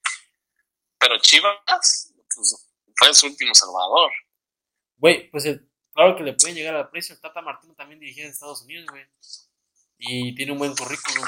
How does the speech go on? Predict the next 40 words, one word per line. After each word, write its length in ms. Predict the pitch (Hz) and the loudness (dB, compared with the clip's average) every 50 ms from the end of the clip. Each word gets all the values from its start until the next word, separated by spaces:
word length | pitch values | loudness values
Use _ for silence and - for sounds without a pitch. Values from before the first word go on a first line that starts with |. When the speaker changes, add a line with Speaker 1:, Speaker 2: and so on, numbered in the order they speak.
| - - - - | 0 2 2 2
Speaker 2:
Bueno, 200 | 147 156 147 135 - - 127 | 2 0 0 -2 -2 -4 -10
un 80 | 139 139 | -10 -10
buen 160 | 147 156 160 | -10 -10 -10
currículum 400 | 151 156 156 160 156 165 165 160 - | -12 -14 -14 -12 -12 0 4 4 4
entre 180 | - 127 117 - | 4 2 -4 -12
comillas. 360 | - 113 123 135 127 113 - | -20 -20 -14 -12 -12 -12 -12
Tiene 160 | - 156 185 - - - | -10 -8 -8 -8 -8 -14
currículum, 540 | 131 120 - 147 143 _ _ 110 98 95 92 - - _ _ _ | -20 -16 -14 -14 -14 _ _ _ _ _ _ -14 -14 _ _ _
mejor 300 | 107 107 _ 117 117 113 | -20 -20 _ -20 -18 -18
dicho, 180 | 113 - - - - | -18 -18 -18 -18 -16
no 80 | 110 117 | -8 -6
buen 160 | - 123 123 123 - | -6 -6 -6 -12 -20
currículum, 400 | - _ 107 107 - - 95 98 | -20 _ -20 -20 -20 -20 _ _
tiene 200 | - - - - - _ - | -20 -20 -20 -20 -16 _ -16
currículum. 440 | - 104 104 - - 107 104 _ _ _ _ _ _ - - - - - _ - - _ _ _ _ _ _ _ | -10 -10 -10 -12 -12 -16 _ _ _ _ _ _ _ -6 -6 -6 -10 -20 _ -20 -20 _ _ _ _ _ _ _
Yo 140 | - 123 123 | -8 -4 -2
creo 160 | 151 165 160 | -2 -2 -2
que 100 | 151 127 | 0 0
sí 120 | - - | 0 -2
pudieron 340 | - - 127 127 127 123 117 | -2 -4 -4 -4 -4 -2 -2
haberle 280 | 113 117 117 117 113 107 | -4 -6 -6 -6 -8 -10
dicho 240 | 104 - - 117 | -10 -12 -14 -16
a 20 | 110 | -16
Matías 400 | 110 107 - - 120 113 110 135 | -12 -10 -10 -10 -10 -12 -14 -16
Almeida, 340 | 135 139 147 151 - - - | -14 -10 -8 -8 -8 -10 -10
pero 200 | - 139 135 131 | -6 -4 -2 0
bueno, 220 | 135 160 165 143 - - | 0 0 0 -2 -6 -14
se 140 | - 113 | -20 -20
fueron 260 | _ 120 123 127 127 _ | _ -20 -20 -20 -20 _
por 140 | 123 120 | -16 -16
el 100 | 117 113 | -16 -8
Tata. 280 | _ 135 139 139 - 120 - - | _ -4 -4 -2 -4 -6 -8 -6
Al 140 | - 123 127 | -6 -8 -8
principio, 480 | - 123 123 120 120 127 127 - - - | -8 -12 -14 -14 -14 -14 -12 -10 -8 -8
pues, 220 | - - - - - - - | -8 -10 -6 -4 -4 -4 -4
sí 80 | - | -6
nos 160 | 127 127 - - | -12 -18 -18 -20
ilusionamos, 720 | _ _ - - 98 _ - - 113 147 151 143 123 - - | _ _ -20 -20 -20 _ -18 -14 -12 -12 -12 -12 -14 -16 -18
y 100 | _ _ | _ _
que, 100 | - | -8